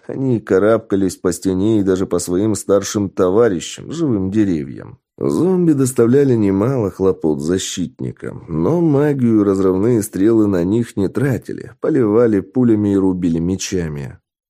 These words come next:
«Вы же Сергей?» К боссу прибежала группа вооружённых людей, впереди которой был лысый мужчина среднего роста в стандартной броне четвёртого уровня.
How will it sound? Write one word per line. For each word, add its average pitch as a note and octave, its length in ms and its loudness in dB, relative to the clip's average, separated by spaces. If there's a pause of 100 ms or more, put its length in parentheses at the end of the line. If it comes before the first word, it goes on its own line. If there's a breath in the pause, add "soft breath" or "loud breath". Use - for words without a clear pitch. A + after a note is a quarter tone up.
(520)
«Вы G#2 180 -4
же D#2+ 160 -4
Сергей?» F#2 680 0 (220)
К C#2 220 -4
боссу F3+ 400 0
прибежала B2 640 2
группа A2+ 460 0
вооружённых F#2+ 880 0
людей, F2+ 500 -2
впереди E2+ 460 -4
которой A2 560 0
был C#3+ 460 2
лысый G#2 280 0
мужчина F#2 560 -2
среднего E2 640 -2
роста C#3 420 -2
в C3 60 -6
стандартной G#2 720 -2
броне F#2 320 0
четвёртого E2+ 720 -4
уровня. C#2 680 -8